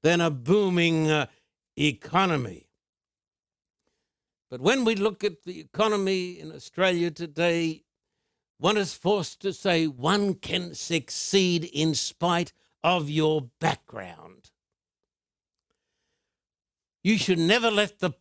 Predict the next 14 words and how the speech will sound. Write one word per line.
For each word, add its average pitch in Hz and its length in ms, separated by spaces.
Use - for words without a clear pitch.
past 139 640
hold 185 380
you 170 220
back. - 460
I'd 220 300
be 208 140
proud 175 480
to 151 100
say 160 680
my 220 340
great, 180 560
great, 208 520
great 190 420
grandfather 196 960